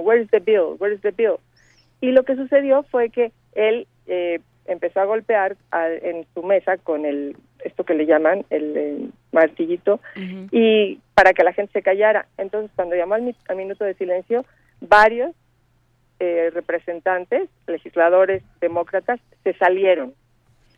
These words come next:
Speaker 1: Y no se salieron por falta de respeto, se sa-, se salieron porque son temas pendientes, que se quedan en un minuto de silencio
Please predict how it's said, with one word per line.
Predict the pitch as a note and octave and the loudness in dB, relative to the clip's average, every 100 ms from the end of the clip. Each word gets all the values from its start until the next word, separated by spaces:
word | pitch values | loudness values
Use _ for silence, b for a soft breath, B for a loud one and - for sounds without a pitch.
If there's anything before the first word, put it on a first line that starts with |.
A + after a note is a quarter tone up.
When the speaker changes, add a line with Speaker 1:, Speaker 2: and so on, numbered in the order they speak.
| - | -4
Speaker 1:
Y | A3+ | 0
no | C#4+ | 0
se | E4 | 0
salieron | C#4+ A#3+ A#3 A#3 | -2 -2 -2 -2
por | F#3+ | -4
falta | - F#3+ F#3+ | -2 -4 -2
de | F#3+ F3+ | -2 -2
respeto, | E3+ - F#3+ F3+ - - _ _ _ | -6 -8 -8 -6 -10 -14 _ _ _
se | - G3 | -2 -2
sa-, | G3+ - | -4 -10
se | F3 | -4
salieron | F#3 F#3+ G#3+ A3+ A#3 | 0 0 0 -2 -2
porque | G3+ - F#3 | -4 -4 -4
son | G3 G3+ | -6 -2
temas | G3+ G3 G#3 | -2 -2 -2
pendientes, | - F3+ F3 F#3 F3 - C#3 - | -2 -2 0 0 0 -6 -10 -8
que | F3+ | -4
se | F3+ | -2
quedan | E3 A3 G#3 F3+ | 2 6 6 4
en | F#3 | 0
un | B3 | -2
minuto | C#4+ C4+ B3 | -2 -2 0
de | A3+ | 0
silencio | F#3 F#3 E3 D#3+ - C#4+ | -2 -4 -6 -6 -4 -4